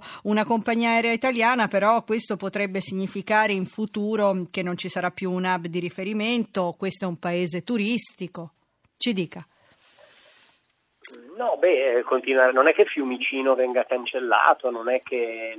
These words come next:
Speaker 2: Malpensa venga cancellato, non è che Linate vengano cancellate, cioè il, il, eh,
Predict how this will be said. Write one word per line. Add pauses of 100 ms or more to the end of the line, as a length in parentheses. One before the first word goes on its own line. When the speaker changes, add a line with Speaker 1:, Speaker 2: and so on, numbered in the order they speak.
(100)
Speaker 2:
Malpensa
venga
cancellato,
non
è
che
Linate
vengano
cancellate,
cioè (160)
il, (420)
il, (840)
eh,